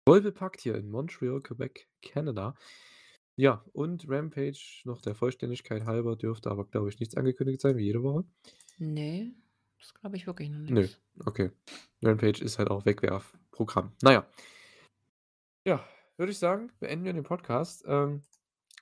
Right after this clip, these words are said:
Speaker 1: ja, wollen wir noch, ah, wenn ich jetzt noch schnell finde, hatten wir noch Kommentare gehabt? Ah, also ich habe nichts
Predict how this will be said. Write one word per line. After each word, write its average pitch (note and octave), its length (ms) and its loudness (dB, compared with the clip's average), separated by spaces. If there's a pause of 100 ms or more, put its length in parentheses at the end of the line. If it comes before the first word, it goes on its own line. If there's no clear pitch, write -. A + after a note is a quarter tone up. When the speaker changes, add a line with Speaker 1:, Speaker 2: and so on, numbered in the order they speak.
(140)
Speaker 1:
ja, D#3 280 4
wollen C3 160 -4
wir E3 80 -4
noch, D#3+ 400 -6
ah, A2+ 160 -10
wenn B2 80 -4
ich C#3 100 -12
jetzt - 160 -10
noch A#2 80 -4
schnell A2+ 280 -2
finde, B2+ 440 -2 (460)
hatten B2 120 -10
wir B2+ 100 0
noch A#2+ 120 -2
Kommentare A#2+ 540 -6
gehabt? D3 360 -8 (1300)
Ah, - 580 -2 (720)
also B2+ 100 -4
ich B2+ 80 -4
habe C#3 180 0
nichts - 300 -4